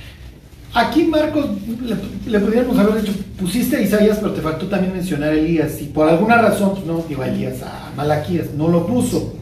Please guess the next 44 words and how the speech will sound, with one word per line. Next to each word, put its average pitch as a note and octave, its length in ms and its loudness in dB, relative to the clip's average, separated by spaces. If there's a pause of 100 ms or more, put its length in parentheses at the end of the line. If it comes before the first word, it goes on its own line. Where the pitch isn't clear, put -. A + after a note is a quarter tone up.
(220)
Pero E3 100 -2
parte G3 260 2
de F3+ 40 4
la F3 80 4
base F3 240 0
que - 120 -6
sus C3+ 120 -8
lectores D3+ 380 -2
lo C#3+ 80 -2
entienden. C#3 600 -4 (560)
Entonces F3 260 2
dice, F#3+ 180 4
"He G3+ 60 8
aquí C#4+ 240 4
yo C4+ 100 2
envío B3+ 240 2
mi B3 100 4
mensajero G#3+ 540 2
delante F#3+ 380 2
de F3 80 0
tu F3 120 -6
faz". F3+ 340 -2 (100)
¿Qué G#3+ 80 0
pasaje G3 400 0
está F3+ 160 -2
citando? E3+ 500 -4 (2750)
Malaquías D#3+ 400 0
tres - 220 -2
uno, G3+ 180 4
lo B2+ 80 -2
acabamos D3+ 380 -2
de D#3 60 -2
leer. D#3+ 360 -2 (1200)
"El E3+ 120 2
cual A3+ 200 4
preparará G3+ 500 4
tu G3+ 100 -4
camino F#3+ 320 2
delante F3 380 0
de D#3 80 -6
ti", E3 340 -6
Malaquías C#3 400 -6
cuatro - 180 -8
cinco. D3 380 -8